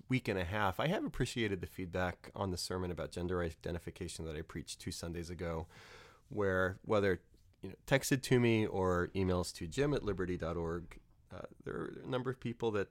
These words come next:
appreciated the balance of truth and grace that they heard in that sermon. And that's what I was going for. So I, I say that I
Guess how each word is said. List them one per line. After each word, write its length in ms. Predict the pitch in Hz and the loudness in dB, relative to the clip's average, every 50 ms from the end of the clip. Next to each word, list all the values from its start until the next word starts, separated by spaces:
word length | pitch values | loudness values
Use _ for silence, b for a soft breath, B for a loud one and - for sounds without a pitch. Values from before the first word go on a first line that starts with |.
| - - - _ _ _ _ - - | -6 -20 -20 _ _ _ _ -16 -16
appreciated 960 | - - - 95 - - - 95 95 95 95 98 95 95 95 92 90 87 87 | -10 -6 -6 -6 -4 -2 0 0 2 2 2 2 2 2 0 -2 -4 -6 -6
the 440 | 87 87 90 90 90 90 92 95 - - - - - - - - | -4 -2 0 0 0 -2 -4 -6 -8 -14 -20 -20 -20 -20 -18 -12
balance 380 | - - 82 90 98 95 - - | -8 -6 -6 -6 -6 -6 -8 -12
of 100 | 101 - | -16 -14
truth 260 | - - 110 104 - - | -12 -10 -10 -10 -8 -8
and 100 | 98 95 | -6 -4
grace 480 | 92 95 110 131 131 - - - - - | -2 -2 -2 -4 -6 -8 -10 -12 -12 -10
that 180 | - 87 - - _ - | -8 -8 -8 -8 _ -18
they 220 | - - 98 92 90 | -12 -8 -6 -4 -4
heard 260 | 85 101 90 90 90 | -4 -2 -2 -2 -2
in 120 | 92 90 | -2 -4
that 160 | 90 78 - - | -4 -6 -8 -10
sermon. 460 | - 92 90 87 87 87 87 85 85 B B B B B B B B B B B B B B B B | -8 -6 -4 -4 -4 -4 -6 -6 -8 B B B B B B B B B B B B B B B B
And 260 | - - 107 107 110 | -6 -4 -2 0 0
that's 240 | 117 123 120 - - | 2 0 0 0 2
what 140 | 139 143 139 | 2 4 6
I 40 | 143 | 6
was 120 | 147 127 | 6 6
going 240 | 147 165 180 165 117 | 6 6 6 6 4
for. 260 | - - 90 80 - | 2 -2 -8 -8 -8
So 440 | 92 - - - 98 92 90 90 92 - - - - - B B B B B | -8 -6 -2 -2 0 0 0 -2 -2 -6 -12 -20 -20 -20 B B B B B
I, 180 | - 110 110 - - - - | -2 -2 -2 -2 -4 -8 -4
I 120 | - 110 107 | 0 0 2
say 180 | - - 123 120 | 4 4 6 8
that 140 | 117 113 110 | 8 8 8
I 260 | 107 107 104 101 | 8 8 6 4